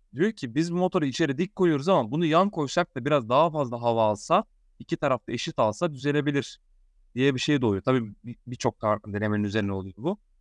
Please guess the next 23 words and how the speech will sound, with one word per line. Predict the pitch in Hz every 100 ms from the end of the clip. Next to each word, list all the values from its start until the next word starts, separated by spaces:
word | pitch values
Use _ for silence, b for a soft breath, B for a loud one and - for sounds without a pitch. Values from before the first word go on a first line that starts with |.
| _ _ _ _ -
Ve |
gerçekten | 143 180 156 123 151
de | 180
düzeliyor. | 160 165 156 110
Bugün | 110 139 156
hala | 156 170 135 127 165 - _ _ _ -
aynı | 143 147 127
mantıkla | 120 120 113 104 120
çalışan | - 107 - 127
motorlar | 123 - 113 131 120
B | 120 120
M | 113
W | 123 113
markası | 110 104 - - 170
üretiyor. | 131 - 98 - _ _ _ _ _ _ _ _ 110
Boxer | 135 - - 104
motor | 98 107 98
diyorlar | 98 98 92
bunun | 95 95
adına. | 90 _ _ _ _ _ -
Böyle | 180 180
çıkıyor | - - 104
ortaya. | 95 92